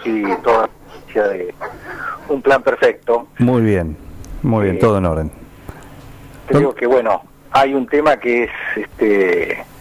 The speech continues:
Speaker 1: casi exclusivo y excluyente, que se refiere al coronavirus,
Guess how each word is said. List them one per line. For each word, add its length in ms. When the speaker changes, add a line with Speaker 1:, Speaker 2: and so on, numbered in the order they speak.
Speaker 1:
casi 540
exclusivo 760
y 240
excluyente, 840
que 500
se 120
refiere 360
al 100
coronavirus, 680